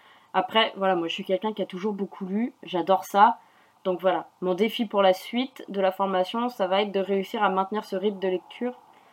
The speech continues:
afin de continuer d'enrichir mes connaissances sur un support, euh, qui est le livre que, que j'adore et que j'affectionne tout par-, tout particulièrement, dans le sens où le livre me permet vraiment d'avoir différents points de vue en plus de ceux qu'on nous apporte en cours.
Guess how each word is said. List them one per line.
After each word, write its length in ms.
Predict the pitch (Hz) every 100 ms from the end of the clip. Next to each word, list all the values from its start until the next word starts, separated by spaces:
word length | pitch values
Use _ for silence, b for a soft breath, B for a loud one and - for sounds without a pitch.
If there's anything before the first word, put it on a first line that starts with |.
| b
afin 220 | - 185 190
de 60 |
continuer 460 | 190 226 214 214 214
d'enrichir 420 | 202 185 185 220
mes 140 | 202
connaissances 540 | 180 185 185 185 208 202
sur 200 | - 175
un 100 | 170
support, 480 | - 175 202 196 180
euh, 280 | 170 156 160 - _ _ _ _
qui 180 | - 175
est 60 |
le 120 | 185 180
livre 320 | 208 202 185
que, 320 | 175 175 165
que 180 | 165 175
j'adore 340 | 175 170 208
et 80 | 196
que 60 | 170
j'affectionne 480 | 185 180 - 190
tout 140 | 190 202
par-, 240 | 185 180 - _ -
tout 80 | 196
particulièrement, 840 | 196 190 - - 180 180 196 233 - B B B B B -
dans 140 | 190
le 60 | 190
sens 300 | - 254 247
où 80 |
le 80 | 202
livre 300 | 202 214 214
me 100 | 208
permet 360 | 196 185 190 190
vraiment 380 | 185 196 226 247
d'avoir 280 | 202 190
différents 500 | 190 202 226 233 220
points 240 | 233 214 214
de 100 | 214
vue 300 | 196 269 285 b b b b
en 120 | 202
plus 340 | 196 226 269 214
de 140 | 208
ceux 320 | 202 - 262
qu'on 160 | 269 196
nous 180 | 185 180
apporte 300 | 180 208 196
en 60 |
cours. 260 | - 196